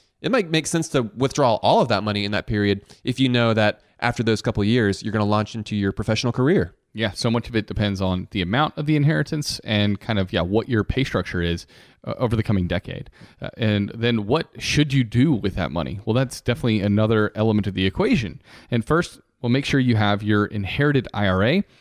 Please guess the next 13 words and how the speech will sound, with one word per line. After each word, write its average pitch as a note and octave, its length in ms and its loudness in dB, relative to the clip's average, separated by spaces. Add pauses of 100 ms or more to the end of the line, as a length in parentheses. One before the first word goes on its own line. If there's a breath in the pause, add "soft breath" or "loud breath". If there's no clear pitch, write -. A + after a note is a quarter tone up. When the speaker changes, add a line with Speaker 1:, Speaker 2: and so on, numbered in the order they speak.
(140 soft breath)
Speaker 2:
with C3+ 120 -4
a B2 40 4
low-cost A2+ 720 0
provider G#2 480 0
so - 120 -8
that G#2 220 0
you're G#2 180 2 (200 loud breath)
not D3 220 0
being E3+ 240 2
eaten E3 220 2
up D#3 140 0
with B2+ 120 0
fees. A#2+ 500 -2